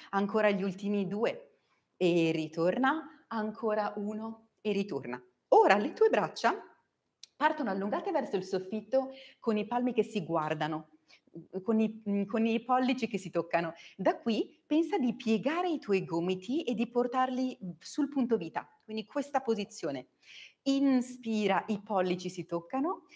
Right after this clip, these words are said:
ed espira, tira verso il basso le tue braccia. Ancora inspira, allunga ed es. Quindi stiamo lavorando bene la muscolatura che fascia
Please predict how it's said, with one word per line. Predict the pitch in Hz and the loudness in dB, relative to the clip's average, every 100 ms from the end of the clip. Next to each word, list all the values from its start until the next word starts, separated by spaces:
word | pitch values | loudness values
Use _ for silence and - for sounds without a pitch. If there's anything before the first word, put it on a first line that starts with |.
| - | -16
ed | - 311 | 0 2
espira, | 302 - 220 214 214 214 - | 2 -2 -4 0 -2 -4 -18
tira | - 214 226 226 226 220 | -8 -4 0 0 2 0
verso | 196 190 190 - - | 2 0 0 -8 -4
il | 175 175 | -4 -4
basso | 151 165 - - - - _ - | 0 0 0 -14 -10 -10 _ -6
le | 175 170 | -4 -4
tue | 165 160 | 0 0
braccia. | 147 135 - - - - - - | 0 -2 -4 -18 -18 -20 -18 -2
Ancora | 185 185 196 196 180 220 | -2 0 0 2 0 -2
inspira, | 214 240 240 240 247 226 220 | -4 0 0 -2 -4 -4 -2
allunga | 214 202 214 214 208 220 220 - _ | -2 0 -2 0 0 0 -2 -14 _
ed | 196 202 175 | -2 0 2
es. | 160 - - 190 - | 0 -4 -6 -8 -6
Quindi | 196 190 | -4 0
stiamo | 247 262 | 2 4
lavorando | 240 233 233 226 226 | 4 2 0 2 2
bene | 220 208 190 - - - | 2 2 -2 -4 -18 -4
la | 202 | 0
muscolatura | 214 220 - 226 226 339 330 | 2 0 0 -2 -2 -2 -2
che | 330 202 | -2 -4
fascia | - 294 269 - - 151 | -2 -4 -4 -4 -2 -2